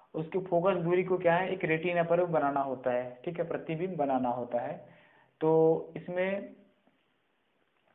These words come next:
ये हो गया, ये जब प्रकाश की जब किरणें जो चलती है तो ये थोड़ा concentration क्या एक केंद्रित कर देगा, तो प्रकाश ये थोड़ा control करके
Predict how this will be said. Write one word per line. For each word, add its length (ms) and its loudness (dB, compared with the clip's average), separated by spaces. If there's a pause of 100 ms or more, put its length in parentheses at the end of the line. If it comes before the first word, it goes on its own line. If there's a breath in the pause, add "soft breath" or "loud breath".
(260)
ये 160 -4
हो 160 -2
गया, 260 -4 (100)
ये 280 -10 (1500 soft breath)
जब 180 -2
प्रकाश 380 4
की 60 -6
जब 200 0
किरणें 240 -2
जो 100 -2
चलती 360 -4
है 160 -2
तो 800 -14
ये 40 -2
थोड़ा 200 4
concentration 760 0
क्या 320 -2 (120)
एक 180 -8
केंद्रित 300 0
कर 120 4
देगा, 260 0 (440)
तो 60 -6
प्रकाश 440 0
ये 120 0
थोड़ा 200 2
control 380 0
करके 360 -2